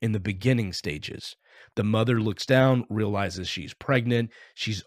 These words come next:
only a few weeks in, let's say five, six weeks in, she's poor.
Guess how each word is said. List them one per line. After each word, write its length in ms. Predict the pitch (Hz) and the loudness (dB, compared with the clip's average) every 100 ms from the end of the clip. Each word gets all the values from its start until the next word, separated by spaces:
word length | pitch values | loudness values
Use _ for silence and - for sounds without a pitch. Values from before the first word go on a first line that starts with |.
| - | 0
only 340 | 117 147 160 | 4 6 6
a 60 | 151 | 4
few 300 | - 135 147 | 4 4 6
weeks 340 | 143 147 - | 6 4 0
in, 280 | 110 104 120 | 0 0 -2
let's 240 | 98 107 113 | -2 -4 -2
say 220 | - 120 | -2 -2
five, 540 | 117 - 110 120 147 | -4 0 2 2 0
six 340 | - 139 135 - | -2 -4 -4 0
weeks 280 | 139 147 156 | 0 0 0
in, 340 | 117 101 101 - _ - _ _ _ _ _ _ _ _ _ | 2 2 -2 -8 _ -20 _ _ _ _ _ _ _ _ _
she's 680 | - - - 139 123 123 | -6 -4 2 4 6 4
poor. 580 | - - 104 87 76 - | 0 -8 -6 -4 -6 -10